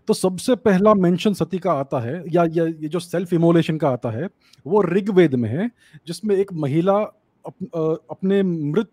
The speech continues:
मृतक पति के साथ जलना चाहती थी, लेकिन उसको ऐसा करने से रोका गया। तो ऋग्वेद में ये अटेम्प्टेड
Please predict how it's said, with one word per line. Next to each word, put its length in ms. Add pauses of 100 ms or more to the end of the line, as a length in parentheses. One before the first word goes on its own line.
(100)
मृतक 340 (100)
पति 180
के 100
साथ 160
जलना 460
चाहती 360
थी, 260 (340)
लेकिन 300
उसको 560 (460)
ऐसा 220
करने 280
से 120
रोका 280
गया। 280 (720)
तो 80
ऋग्वेद 500
में 140
ये 60
अटेम्प्टेड 800